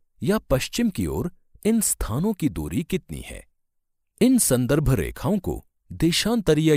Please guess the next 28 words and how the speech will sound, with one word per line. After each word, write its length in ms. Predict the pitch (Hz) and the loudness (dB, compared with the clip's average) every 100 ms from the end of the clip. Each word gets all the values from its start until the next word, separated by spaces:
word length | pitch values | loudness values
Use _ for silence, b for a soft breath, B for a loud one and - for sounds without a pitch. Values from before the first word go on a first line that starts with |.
| 104 | 4
याम्य 300 | 101 147 139 | 0 0 -2
योत्तर 420 | 82 101 - - | -2 -4 -2 -4
कहते 380 | - 135 - 62 | -2 -4 -4 -12
हैं 260 | - - _ _ _ _ _ 120 | -12 -18 _ _ _ _ _ -2
तथा 240 | 123 151 | 0 0
उनके 460 | 160 131 156 - 220 | 0 -2 -2 -2 0
बीच 280 | 139 131 | 0 -2
की 160 | - 95 | -4 -6
दूरी 300 | 69 71 - | -6 -8 -8
को 320 | - 64 - _ _ _ | -6 -6 -8 _ _ _
देशांतर 720 | 98 117 143 - 190 208 240 | -6 -2 0 0 -2 0 -2
के 160 | 233 214 | 0 -4
अंशों 460 | - 147 160 - 226 | -2 -4 -2 0 0
में 140 | 202 | 0
मापा 360 | 92 69 - 139 | -4 -6 -4 -2
जाता 360 | 156 - 50 | -2 -2 -6
है। 260 | - - - _ _ _ _ _ - | -12 -14 -18 _ _ _ _ _ -2
इस 200 | 233 - | 0 0
पृष्ठ 340 | - 190 - | 0 -2 0
पर 320 | - - 62 - _ _ _ | -2 -4 -8 -12 _ _ _
चित्र 320 | 226 - 190 | -2 2 2
दो 220 | 104 127 | 4 2
दशमलव 520 | 151 120 127 123 135 139 - | 2 0 0 2 2 0 -4
पाँच 320 | 123 185 - - | -4 -4 -4 -8
दिया 280 | 87 73 | -6 -4
गया 280 | - 107 57 | -2 -2 -4
है, 260 | - - - _ _ _ _ _ | -8 -12 -16 _ _ _ _ _
जिसमें 500 | 104 220 - 78 71 | 0 0 0 -4 -8